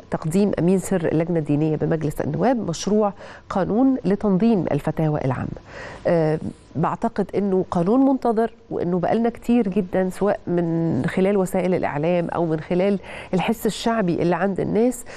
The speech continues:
الناس كلها مدركة إنه في حاجة غلط، وبالتالي في طريقة وطريق للتصحيح. آه، بينضم إلينا عبر الهاتف سيادة النائب دكتور، آه، عمر حمروش، أمين سر اللجنة الدينية بمجلس النواب.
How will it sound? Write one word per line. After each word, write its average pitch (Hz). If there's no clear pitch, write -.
الناس 269
كلها 254
مدركة 214
إنه -
في 175
حاجة 165
غلط، 214
وبالتالي 175
في 202
طريقة 165
وطريق 165
للتصحيح. -
آه، 165
بينضم 196
إلينا 185
عبر 170
الهاتف 196
سيادة -
النائب 170
دكتور، 156
آه، -
عمر 175
حمروش، 170
أمين 185
سر 180
اللجنة 165
الدينية 151
بمجلس 160
النواب. 170